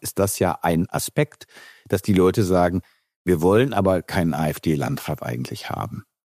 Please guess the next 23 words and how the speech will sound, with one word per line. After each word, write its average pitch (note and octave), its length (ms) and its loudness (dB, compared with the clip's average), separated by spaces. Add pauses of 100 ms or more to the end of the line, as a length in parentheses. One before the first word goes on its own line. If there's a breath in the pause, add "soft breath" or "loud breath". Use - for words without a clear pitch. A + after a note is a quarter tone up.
Ja, D2+ 200 0
und D#2+ 320 -2
das G2 180 2
ist A2+ 160 2
eben, F#2+ 160 6
wir E2+ 100 2
wollen G#2 380 4
nicht - 320 -2
das E2+ 240 0
erste E2 480 0
Land D2+ 260 0
sein D2+ 240 2
mit D2+ 220 -2
einem D2+ 200 0
A-F-D-Ministerpräsidenten. C2 1700 -4 (500 loud breath)
Und E2+ 160 2
das F2 140 2
kann C3 180 2
in G2 160 4
MacPom, G2+ 560 2
würde B2 220 4
ich A2 80 0
sagen, A2+ 540 4